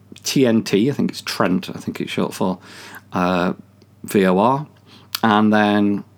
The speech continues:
a route to Chatsworth, and then obviously back to Gamston again. Again, it was, you know, check the heights. Uh, you'd be surprised sometimes that there's a, you know, a massive windmill or a wind farm somewhere where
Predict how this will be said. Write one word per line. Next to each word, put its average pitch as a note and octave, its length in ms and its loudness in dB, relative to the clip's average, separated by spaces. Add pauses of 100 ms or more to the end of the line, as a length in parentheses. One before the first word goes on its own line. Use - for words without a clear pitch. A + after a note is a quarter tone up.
a G2 80 2
route F#2+ 220 2
to - 100 -4
Chatsworth, - 560 -2
and G#2+ 160 2
then F#2 100 2
obviously F2+ 420 -2 (180)
back - 160 -6
to A2+ 100 -2
Gamston C3+ 400 0
again. E2+ 260 -2 (640)
Again, D3 640 2
it G2+ 160 0
was, E2+ 300 0
you A2+ 120 0
know, G2+ 300 2
check - 240 -2
the - 60 0
heights. A2+ 880 -2 (560)
Uh, F2+ 140 -2
you'd F#2 140 0
be F2+ 60 -8
surprised - 440 0
sometimes A2+ 440 2
that G2+ 140 0
there's F#2+ 220 0
a, G2 240 0 (200)
you G#2+ 120 0
know, F#2+ 200 2
a F#2 180 -4
massive G2+ 360 0
windmill G2+ 460 2
or F2+ 220 -4 (120)
a F#2 360 -8
wind G#2 260 0
farm F#2+ 360 0
somewhere G2 460 0
where F2+ 220 -2